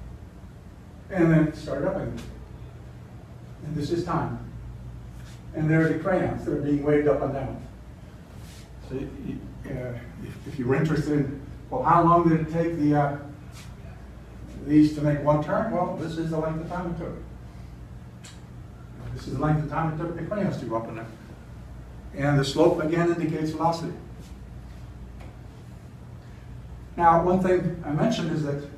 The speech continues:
you could determine what the, uh, period is if you had a time base. Well,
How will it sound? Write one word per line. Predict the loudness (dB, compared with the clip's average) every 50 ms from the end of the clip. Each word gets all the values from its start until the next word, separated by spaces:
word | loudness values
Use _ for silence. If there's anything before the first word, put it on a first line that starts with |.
| -14 -16 -16 -16 -6 -2
you | -2 -2
could | 0 2 2 2 4 4
determine | 2 2 2 4 6 6 6 6 4 2 0 -2 -4 -8 -10 -12 -14 -16 -16 -16 -16 -16 -8 -2
what | 0 0 0 2
the, | 2 2 4 4 4 2 0
uh, | -2 -4
period | -2 -2 -2 0 0 2 2 2
is | 0 0 -4 -6 -8 -10 -12 -14 -14 -14 -14 -8 0
if | 2 2 4 4 4
you | 4
had | 4 4 4
a | 4
time | 6 6 6 6 6 4
base. | 2 0 -2 -6 -10 -12 -14 -14 -14 -16 -14 -14 -16 -14 -14 -14 -16 -14 -16 -16 -16 -14 -14 -14 -14 -14 -14 -16 -16 -16 -14 -14 -16 -16 -16 -16 -14 -10 -8 -8 -8 -8 -12 -14 -16 -16 -16 -16 -16 -16 -16 -16 -16 -10 -2
Well, | 2 6 6 6 6 4 0 -6